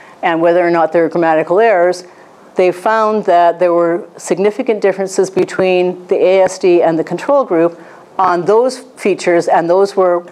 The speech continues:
influenced their ratings of quality. Okay? Not on the number of simple sentences, which was one possibility.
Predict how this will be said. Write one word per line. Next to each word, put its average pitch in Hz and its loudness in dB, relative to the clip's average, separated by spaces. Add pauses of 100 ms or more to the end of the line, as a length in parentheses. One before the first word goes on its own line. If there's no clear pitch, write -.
influenced 185 -2
their 175 2
ratings 165 -2
of 147 -10
quality. - -6 (1000)
Okay? 214 -4 (300)
Not 240 0
on 208 0
the 202 0
number 185 0
of 180 -2
simple 175 -2
sentences, - -10 (1500)
which 175 -2
was 185 0
one 190 0
possibility. 143 -2